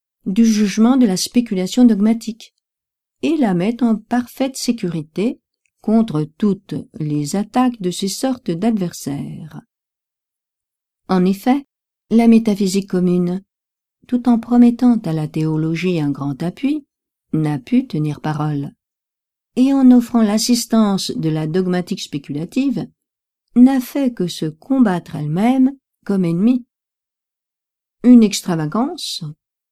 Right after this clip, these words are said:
qui ne peut se produire dans un siècle éclairé, qu'autant qu'elle trouve un asile dans la métaphysique scolastique, sous la protection de laquelle elle peut oser délirer,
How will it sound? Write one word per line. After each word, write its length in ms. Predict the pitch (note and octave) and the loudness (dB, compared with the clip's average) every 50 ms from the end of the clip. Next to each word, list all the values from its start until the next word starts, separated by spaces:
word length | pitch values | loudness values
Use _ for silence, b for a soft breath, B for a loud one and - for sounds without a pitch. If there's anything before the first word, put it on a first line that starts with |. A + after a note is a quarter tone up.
| _ _ _ _ _ _ | _ _ _ _ _ _
qui 180 | - - A3+ | 0 4 4
ne 120 | A3 G3 E3+ | 4 4 4
peut 180 | E3 - A#3 | 0 -2 -2
se 140 | A#3+ A#3+ - | 0 0 -2
produire 560 | E3 - - - - D#3+ G3 A#3 C4 D#4+ B3 - | -2 -2 -4 -6 -4 -2 -2 0 0 -2 -2 -4
dans 260 | - F3+ F3+ D3+ D#3 | -4 -4 -2 -2 -4
un 80 | D3+ D3+ | -4 -4
siècle 520 | - - - B3 B3 B3 A#3+ - - - - _ _ _ _ | -6 -4 0 2 2 2 2 -2 -8 -12 -14 _ _ _ _
éclairé, 720 | - A3+ A3+ A3+ - - D#3+ D#3+ E3+ - A#3+ D4+ E4 D#4+ _ _ _ _ _ _ _ _ _ _ _ _ _ _ | 2 2 2 2 -2 -4 -4 -4 -2 -4 -4 -4 -4 -8 _ _ _ _ _ _ _ _ _ _ _ _ _ _
qu'autant 320 | - F3 E3 - F3+ F#3 | -8 -8 -6 -2 -4 -2
qu'elle 180 | F3+ E3+ D3 D3 | -2 -2 -4 -4
trouve 200 | - - G#3+ F#3+ | -2 -2 0 0
un 120 | E3 D#3 | 0 -2
asile 300 | D#3+ D#3+ D#3+ G#3+ A3+ A3 | -4 -2 0 2 2 2
dans 100 | F#3+ E3 | 2 0
la 120 | E3 E3 E3 | 0 0 -2
métaphysique 580 | E3+ E3 - E3+ D#3 D#3 F3 F3 G#3 A3+ A3+ | -2 -4 -4 -6 -6 -4 -4 -4 -4 -4 -4
scolastique, 840 | - - - - F3+ F3+ G3 G#3+ G#3 - - C4+ C#4 C#4 - - G3 - _ _ _ _ _ _ _ _ | -8 -8 -6 -4 -2 -2 -2 -2 -4 -4 -4 -4 -4 -4 -4 -10 -14 -16 _ _ _ _ _ _ _ _
sous 180 | - - - A3 | -4 0 2 2
la 140 | G3+ E3+ E3 | 2 0 -2
protection 540 | - - A3 G#3 G3 F#3+ - - - A#3 | -2 -2 0 0 0 -2 -2 0 0 2
de 80 | A3+ G3+ | 2 4
laquelle 420 | F3 E3 D#3+ D3 - A3+ A#3+ B3 | 2 0 -2 -2 0 2 4 4
elle 160 | A3+ G3 E3+ - | 4 4 2 -2
peut 140 | - D#3+ D#3+ | -4 -6 -4
oser 260 | F3+ F3 F3 F3+ A#3 A3 | -2 -2 0 2 2 2
délirer, 880 | F3 D#3+ F3+ G3+ G3 F3+ E3+ F3 E3+ D3+ D#3 D3+ D3+ D#3 F3 G#3+ A#3+ | 2 2 2 4 4 4 2 0 0 0 0 -2 0 0 -2 -2 -4